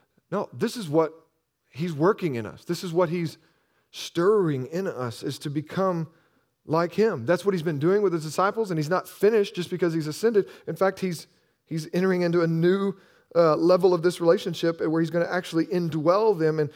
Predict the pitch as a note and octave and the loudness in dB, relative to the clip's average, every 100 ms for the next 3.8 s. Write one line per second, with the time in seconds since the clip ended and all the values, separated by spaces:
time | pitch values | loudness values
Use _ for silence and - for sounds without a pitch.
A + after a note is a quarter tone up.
0 | - - D3+ D#3 - D#3+ - G3 G3 F3+ | -14 -6 -4 -4 -4 -6 -2 2 2 2
1 | F3 F3+ E3+ E3+ F3+ G#3 - F3 E3 F#3 | 0 -2 -2 -2 -4 -4 -4 0 0 -2
2 | F3 E3 F3 F3+ F3+ D#3+ - G3+ A3+ F#3 | -4 -6 -6 -6 -4 -4 -4 0 2 2
3 | D#3+ - _ _ - F#3 F3 D#3+ | -2 -10 _ _ -6 -4 -4 -8